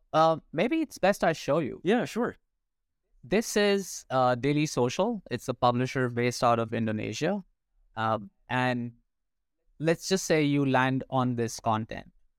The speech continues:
Speaker 1: By the way, most publishers see seventy percent of their traffic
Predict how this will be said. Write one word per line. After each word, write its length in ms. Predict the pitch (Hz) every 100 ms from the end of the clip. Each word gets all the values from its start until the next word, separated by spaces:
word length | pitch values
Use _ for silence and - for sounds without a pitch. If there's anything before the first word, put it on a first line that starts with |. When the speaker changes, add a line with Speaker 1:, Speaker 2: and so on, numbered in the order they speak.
| _ _
Speaker 1:
By 180 | 113 135
the 100 | 139
way, 320 | 135 131 123 _ _ _ _ _ -
most 360 | 131 151 - -
publishers 720 | 147 139 135 117 104 101 - _ _
see 240 | - 135
seventy 460 | 127 139 123 135 131
percent 360 | 131 120 131
of 120 | 123 113
their 140 | 113
traffic 520 | - 117 113 - 156